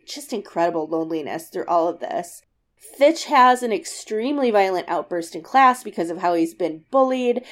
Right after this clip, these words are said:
and also because of how much he's packed in from home, how much his home life is really impacting him.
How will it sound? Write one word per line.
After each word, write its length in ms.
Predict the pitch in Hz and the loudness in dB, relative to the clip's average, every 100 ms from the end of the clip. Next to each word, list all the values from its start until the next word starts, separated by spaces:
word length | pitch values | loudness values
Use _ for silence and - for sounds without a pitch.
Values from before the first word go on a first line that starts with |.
| - - | -20 -6
and 140 | 269 | -2
also 540 | 359 480 - 453 349 - - | 0 0 2 4 4 0 -12
because 240 | 294 370 | -2 -2
of 80 | 453 | 0
how 160 | 349 359 | 0 2
much 220 | 339 330 | 2 0
he's 160 | 320 - | -4 -6
packed 540 | 285 285 277 _ - - _ | -2 -2 -2 _ -20 -20 _
in 300 | 269 294 254 | -4 -2 -2
from 220 | 208 190 | -2 -2
home, 220 | 226 214 170 | 0 -2 -2
how 100 | 208 | -4
much 220 | - - | -4 -8
his 120 | 202 | -8
home 180 | 208 190 | -6 -4
life 220 | 165 165 | -4 -4
is 360 | - 170 165 - | -4 -6 -8 -6
really 220 | 196 175 | -4 -4
impacting 580 | - 180 170 - - 165 | -8 -10 -12 -14 -16 -12
him. 280 | 139 147 | -10 -12